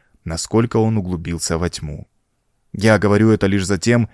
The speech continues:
чтобы вы поняли чувства, переполнявшие мое одинокое сердце в те мгновения. Стряхнув уныние, я поднялся из махового куста и отправился дальше. Как всегда, я много думал о деве, но старался сохранять спокойствие,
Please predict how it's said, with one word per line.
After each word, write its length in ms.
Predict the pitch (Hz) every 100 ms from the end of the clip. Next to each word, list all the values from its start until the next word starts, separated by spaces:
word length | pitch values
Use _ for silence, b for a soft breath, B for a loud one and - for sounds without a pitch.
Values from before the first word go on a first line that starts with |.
| b b
чтобы 260 | - 101
вы 100 | 104
поняли 380 | - 117 117 117
чувства, 600 | - 165 127 - 82 85 -
переполнявшие 720 | 85 90 90 98 95 - 87
мое 240 | 85 87
одинокое 440 | 87 90 85 85
сердце 460 | 82 110 110 - 110
в 60 | -
те 160 | 82
мгновения. 760 | 80 82 90 107 95 82 - - _ _ _ _ _ _ _ _ _ _ _ _ _
Стряхнув 500 | - 143 185 269 254
уныние, 560 | 190 240 220 208 190 131
я 160 | 127
поднялся 520 | - 151 147 185 160 143
из 100 | 110
махового 520 | 110 120 117 104 92
куста 520 | - 87 - 165 175 B B B
и 140 | 196
отправился 760 | - 147 - 123 123 117 - 98
дальше. 580 | 85 76 - - - - _ _ _ _ _ _ _ _
Как 180 | 101 98
всегда, 340 | - 95 107
я 120 | 123 101
много 260 | 104 104
думал 340 | 95 107 107 104
о 80 |
деве, 460 | 117 135 117 80 - _ _ -
но 120 | 98
старался 440 | - 143 185 -
сохранять 480 | 139 127 120 123 131
спокойствие, 840 | - 117 - 170 - 92 82 80